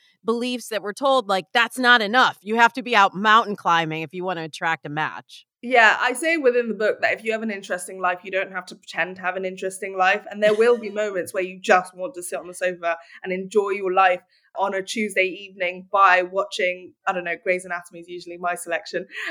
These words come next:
Speaker 2: And that's okay. You don't have to pretend to be interesting. 'Cause I also talk about this in relation to replying to text, 'cause people stress so much about this and overcomplicate it so much. And actually, it's okay if on a Tuesday evening you are replying straight away and people go,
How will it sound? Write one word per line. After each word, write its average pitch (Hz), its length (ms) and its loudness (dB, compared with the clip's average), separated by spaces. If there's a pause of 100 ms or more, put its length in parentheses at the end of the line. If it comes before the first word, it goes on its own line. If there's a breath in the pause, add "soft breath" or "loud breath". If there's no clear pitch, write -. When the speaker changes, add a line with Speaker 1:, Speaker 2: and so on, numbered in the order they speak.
(140)
Speaker 2:
And 285 240 4
that's 311 280 2
okay. 302 360 0
You 240 200 -2
don't 285 180 2
have 302 160 -2
to 311 80 -12
pretend 269 480 -6
to 254 60 -12
be 240 120 -6
interesting. 240 600 -2
'Cause 240 160 -4
I 240 100 6
also 294 320 0
talk 240 220 -2
about 226 200 0
this 202 140 -6
in 214 160 -6
relation 196 460 -2 (100)
to 185 240 -2 (220 soft breath)
replying 196 380 -2
to 190 100 -16
text, - 360 -2
'cause 214 140 -8
people 240 380 -4
stress - 500 -6
so 220 460 0
much 214 300 -6
about 202 260 -4
this 160 240 -4 (300 soft breath)
and 208 160 -8
overcomplicate 220 760 -2
it 170 160 -6
so 208 560 -2
much. 196 400 -6 (340 loud breath)
And 220 240 4 (440 soft breath)
actually, 254 440 2
it's 262 160 2
okay 269 420 0
if 220 160 0
on 233 100 -4
a 214 80 -4
Tuesday 233 380 -4
evening 208 480 -6
you 226 220 -8
are 233 200 0
replying 220 360 -2
straight 196 340 -8
away 220 280 6
and - 120 -10
people 233 220 -14
go, 220 200 -6